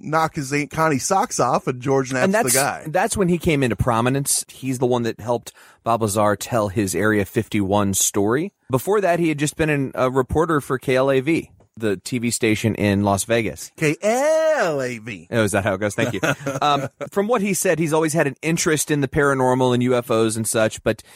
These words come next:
Speaker 2: was just a reporter for a, a standard local television station.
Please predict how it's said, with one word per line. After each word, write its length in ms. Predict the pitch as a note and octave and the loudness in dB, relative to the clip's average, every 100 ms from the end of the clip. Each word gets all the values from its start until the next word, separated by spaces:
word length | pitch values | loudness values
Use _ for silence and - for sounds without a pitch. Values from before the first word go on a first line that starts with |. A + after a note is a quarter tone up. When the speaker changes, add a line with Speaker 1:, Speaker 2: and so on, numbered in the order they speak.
| - | -8
Speaker 2:
was 240 | C#3+ E3 | 0 0
just 180 | D#3 D#3+ | 0 -2
a 60 | E3 | 0
reporter 520 | D3+ D3 - D3 C#3+ | 2 0 0 0 0
for 200 | - C#3 | -2 -2
a, 80 | B2 | 0
a 300 | B2+ - G#2+ | -2 -4 -6
standard 640 | - - G2 A2 B2+ C3 | -6 -4 -4 -2 0 0
local 340 | A2 A2 A2+ A#2+ | 0 0 0 -2
television 540 | - G#2+ F#2 F2 F2 | 2 2 2 -2 -4
station. 480 | D#2+ F2 D#2+ - D#2+ | -4 -2 -4 -4 -8